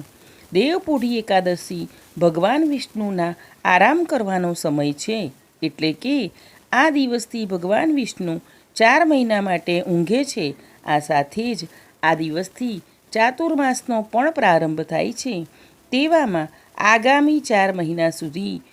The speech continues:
કોઈ પણ શુભ કાર્ય થઈ શકતું નથી. શાસ્ત્રોમાં આ એકાદશીનું અદ્ભુત મહત્ત્વ વર્ણવાયું છે. સ્વયં શ્રી નારાયણે આ સંદર્ભમાં કહ્યું છે કે જેવી રીતે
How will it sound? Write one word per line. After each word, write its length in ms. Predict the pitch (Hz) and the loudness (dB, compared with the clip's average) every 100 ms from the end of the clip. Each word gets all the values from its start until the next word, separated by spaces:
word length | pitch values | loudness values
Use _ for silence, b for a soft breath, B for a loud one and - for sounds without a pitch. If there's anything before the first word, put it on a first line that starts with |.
| b _ - | b _ -4
કોઈ 300 | 269 302 302 | 0 0 0
પણ 280 | 254 233 | 0 -2
શુભ 320 | 220 - 277 277 | -2 -4 -4 -2
કાર્ય 500 | 254 208 180 190 220 | 2 4 4 0 -4
થઈ 240 | - 175 | -4 -6
શકતું 480 | 165 151 - - 160 | -4 -6 -6 -6 -4
નથી. 420 | 185 233 294 170 - b b b | -4 -2 -4 -4 -8 b b b
શાસ્ત્રોમાં 840 | - 156 156 - 175 175 220 190 - b b - | -4 -2 -2 -6 -4 0 0 0 -4 b b 0
આ 180 | 240 294 277 | 2 2 0
એકાદશીનું 880 | 254 240 220 202 - 202 185 185 - | -2 0 0 -2 -6 -6 -4 -6 -4
અદ્ભુત 460 | 160 156 220 320 339 | -4 -2 -2 -2 -2
મહત્ત્વ 460 | 254 185 190 - 180 | -2 -2 -4 -2 0
વર્ણવાયું 580 | 170 156 156 151 143 143 | 0 0 0 0 -2 -4
છે. 260 | - 240 175 143 b b b - | -6 -4 -6 -10 b b b -20
સ્વયં 440 | - 220 285 370 | -4 0 2 0
શ્રી 280 | 311 311 277 | -4 -2 -2
નારાયણે 640 | 226 190 190 180 170 170 170 b b b - | 0 2 2 2 0 -2 -6 b b b 2
આ 200 | 247 330 | 2 2
સંદર્ભમાં 880 | 370 302 269 254 214 208 196 208 208 b b _ | 0 -2 -2 -2 -2 0 -2 -4 -10 b b _
કહ્યું 340 | 165 175 247 | -2 0 -2
છે 240 | 392 - 180 143 b b b _ _ | -2 -6 -6 -8 b b b _ _
કે 100 | 269 294 | 0 2
જેવી 520 | 202 180 233 311 359 | 0 -2 0 0 0
રીતે 340 | 254 202 175 | -2 -4 -6